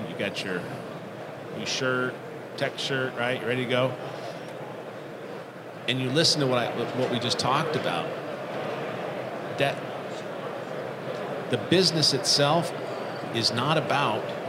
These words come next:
fixing air conditioners or selling air conditioners or marketing air conditioners. It's not about that.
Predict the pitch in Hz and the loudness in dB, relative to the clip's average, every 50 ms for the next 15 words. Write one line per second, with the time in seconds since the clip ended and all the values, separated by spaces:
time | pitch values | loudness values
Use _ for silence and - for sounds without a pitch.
0 | - - - - 131 - - 147 139 139 143 156 147 - 113 87 - - - 95 | -4 -2 -2 0 2 4 6 6 6 6 4 4 2 2 0 0 0 0 0 -2
1 | - - - - - - 110 104 - - - 131 123 131 127 127 131 135 131 151 | -2 -2 -2 -2 -2 0 2 4 4 6 6 6 6 6 6 6 6 6 4 4
2 | 135 135 127 - - 156 151 147 135 117 101 95 98 104 113 - 135 127 123 127 | 2 4 4 4 4 4 2 2 2 2 2 4 4 4 4 4 2 2 4 4
3 | 131 131 127 147 135 135 131 - 139 147 143 135 139 - - 120 113 - - 123 | 4 4 4 4 4 4 4 4 4 4 4 6 4 4 2 2 2 4 4 4
4 | 123 131 143 139 131 135 139 151 156 151 - 104 87 80 - | 6 6 6 6 8 8 8 6 6 4 4 2 2 2 0